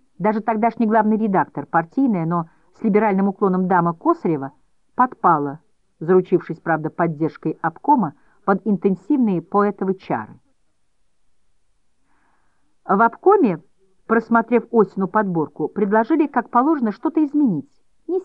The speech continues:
сильно и не обидно для автора. Бродский отказался, но заменил другим стихом.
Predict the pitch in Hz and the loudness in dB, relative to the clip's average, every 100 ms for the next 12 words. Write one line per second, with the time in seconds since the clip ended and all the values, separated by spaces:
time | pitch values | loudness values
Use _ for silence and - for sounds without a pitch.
0 | - 185 135 123 - 262 311 302 180 139 | -6 -6 -6 -12 -4 0 2 0 -2 -4
1 | 135 143 127 - 131 127 _ _ 160 175 | -4 -4 -6 -8 -16 -16 _ _ -2 -2
2 | 165 190 185 226 202 143 117 - 160 _ | -2 -8 -4 -4 -2 -4 -6 -16 -20 _
3 | _ _ _ _ 175 190 226 285 392 254 | _ _ _ _ -4 0 2 2 2 2
4 | 196 240 247 - 196 - 127 | 2 0 -4 -8 -10 -10 -12